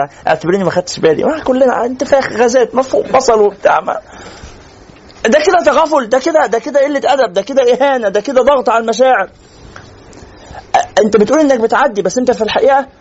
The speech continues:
"لا، ده أنا مسجل، ده أنا مدكن". ده، فهمتوا المعنى يا إخواني؟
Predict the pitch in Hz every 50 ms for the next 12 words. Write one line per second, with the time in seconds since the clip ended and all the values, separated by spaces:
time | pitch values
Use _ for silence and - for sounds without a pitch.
0 | _ - - 131 147 - 127 123 127 127 123 123 123 120 120 117 113 110 110 110
1 | 110 - - 160 131 98 - - - - - - - - - - - - - -
2 | - - - - - 110 113 117 120 120 120 127 127 151 156 156 - - - 78
3 | 71 - - - - - - - - - - 135 147 - - - 165 196 233 202
4 | 220 196 214 226 226 202 180 175 - 214 240 262